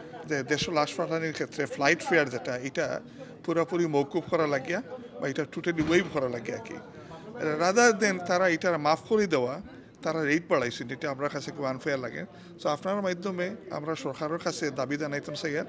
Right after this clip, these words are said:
যে এটা রেটটা ইমিডিয়েটলি স্টপ করা লাগে বাড়ানি। And দ্বিতীয়ত যে যত তাড়াতাড়ি সম্ভব এই রেটটা যদি ওয়েভ করা হয়, তাইলে প্রবাসী যারা, আহ, লাশ হইয়া দেশে যাইন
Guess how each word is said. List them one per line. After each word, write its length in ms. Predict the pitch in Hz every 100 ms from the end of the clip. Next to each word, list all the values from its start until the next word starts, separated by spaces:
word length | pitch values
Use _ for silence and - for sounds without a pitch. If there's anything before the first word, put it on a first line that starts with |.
| - - - - -
যে 100 | 147
এটা 180 | - 170
রেটটা 580 | 143 147 - 190 180 -
ইমিডিয়েটলি 840 | 170 180 196 202 202 - 131 151 - -
স্টপ 240 | - 170 165
করা 140 | 170
লাগে 240 | 147 143 147
বাড়ানি। 380 | 139 147 151 196 - - - -
And 140 | 156 131
দ্বিতীয়ত 520 | 143 139 170 160 180 185 - - - - -
যে 120 | 147
যত 260 | 135 156 202
তাড়াতাড়ি 420 | 196 185 175 202
সম্ভব 420 | - 180 131 143 196 -
এই 160 | 156
রেটটা 380 | 143 147 143 180
যদি 160 | 160 170
ওয়েভ 260 | 160 190 190 -
করা 180 | 175
হয়, 180 | 120 131 - - - - - -
তাইলে 340 | 151 160 165
প্রবাসী 480 | - 160 170 - 180
যারা, 320 | 147 147 139
আহ, 1120 | 147 - - 165 - - - 151 135 135 160
লাশ 260 | 139 139 -
হইয়া 220 | 160 160
দেশে 280 | 143 139 165
যাইন 320 | 147 113 165